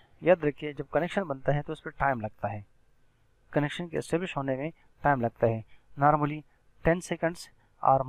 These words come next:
more, दस सेकंड या इससे ज़्यादा। long distance और international calls, जब आप international call मिलाते हो तो, अ, दस second या दस second से ज़्यादा connection establish होने में लगते हैं। During which no data can be transmitted,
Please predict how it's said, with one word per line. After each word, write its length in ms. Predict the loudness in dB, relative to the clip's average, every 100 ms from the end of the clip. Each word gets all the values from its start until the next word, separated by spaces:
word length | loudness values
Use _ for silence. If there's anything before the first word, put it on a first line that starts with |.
| 4
more, 220 | 4 2 -8 _ _ _ _ -2
दस 220 | 2 2
सेकंड 340 | 0 0 0 -2 _ _
या 80 | -4
इससे 280 | -2 -2 4
ज़्यादा। 320 | 6 8 4 0 _ _ _ _
long 340 | 6 8 8 6
distance 380 | -2 -4 -8
और 220 | 0 0 0
international 460 | -6 -4 -4 -4 -6
calls, 420 | 2 2 2 -2
जब 140 | -2
आप 120 | -2 -2
international 440 | -2 -4 -4 -2
call 200 | 4 4
मिलाते 320 | 4 0 2
हो 140 | 2 0 -6 -20 _ -2
तो, 220 | 0 2
अ, 320 | 0 0 0
दस 260 | 0 2 2
second 340 | 2 -4 -2
या 100 | -2
दस 180 | -2 -4
second 260 | -8 -4 -4
से 140 | -2
ज़्यादा 280 | 2 4 4 0 -12 -20 -8 0
connection 280 | 0 0
establish 380 | -6 -2 -2 -2
होने 180 | -4 -2
में 100 | -2
लगते 260 | -4 2 2
हैं। 180 | 2 -8 _ _ -20 -20 -20 4
During 260 | 6 8 4
which 200 | 0 -4 -14 _ -20 0
no 160 | 2 4
data 240 | 4 2
can 160 | 0 -6
be 100 | -4 -4
transmitted, 440 | -4 -6 -6 -8